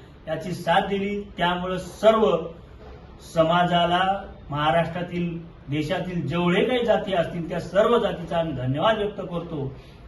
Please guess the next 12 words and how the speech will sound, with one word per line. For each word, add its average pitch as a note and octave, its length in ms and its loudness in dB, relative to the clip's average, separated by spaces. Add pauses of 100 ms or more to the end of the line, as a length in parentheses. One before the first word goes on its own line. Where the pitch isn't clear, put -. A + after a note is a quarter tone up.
आणि D#3 160 -4
मराठाच्या F3 680 2
पाठीमागे E3 480 -2
आपण D#3 260 -2
खंबीरपणे E3+ 580 -2
उभे D3 240 -2
राहिलात D#3+ 380 0 (520)
त्याबद्दल D#3 480 0
मी E3 60 -2
आपल्याला D3+ 380 -6
धन्यवाद E3 460 0
देतो. C3 380 -6